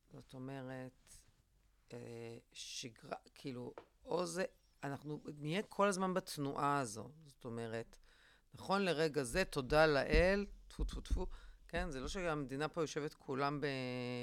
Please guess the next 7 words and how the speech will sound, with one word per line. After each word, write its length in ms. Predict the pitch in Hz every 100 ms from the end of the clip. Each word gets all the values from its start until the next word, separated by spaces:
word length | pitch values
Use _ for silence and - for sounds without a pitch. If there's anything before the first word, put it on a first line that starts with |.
| 123
במקלטים 840 | 113 127 127 - 139 127 - 185 180
עשרים 300 | - 147 147
וארבע 280 | 131 123
ש-, 100 | 123 - - - - - -
אז 220 | - 127
יש 160 | 165 -
פה 300 | - 226